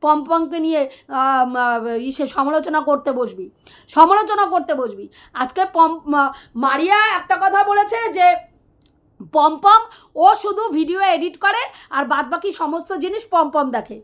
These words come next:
মানে, এটা বলাটা ওর ভুল হয়েছে। পম্পম সমস্ত জিনিস দেখে মানে ও বলতে চাইছে কমেন্টেড, কমেন্টে রিপ্লাই করা, কমেন্ট দেখা,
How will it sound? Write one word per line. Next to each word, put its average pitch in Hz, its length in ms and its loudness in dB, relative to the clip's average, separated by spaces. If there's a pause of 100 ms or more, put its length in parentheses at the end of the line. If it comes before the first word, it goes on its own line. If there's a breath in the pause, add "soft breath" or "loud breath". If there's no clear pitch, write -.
(280 loud breath)
মানে, 349 180 4
এটা 453 220 6
বলাটা 440 440 6
ওর 392 120 2
ভুল 359 180 -2
হয়েছে। 320 220 -2
পম্পম 330 440 -2
সমস্ত 349 380 -6
জিনিস 403 260 -6
দেখে 311 300 -2
মানে 403 180 -4
ও 381 80 2
বলতে 339 300 0
চাইছে 370 220 -4
কমেন্টেড, 339 640 -2 (400 soft breath)
কমেন্টে 381 480 0
রিপ্লাই 381 440 0
করা, 381 400 4 (220 loud breath)
কমেন্ট 339 480 -2
দেখা, 381 580 2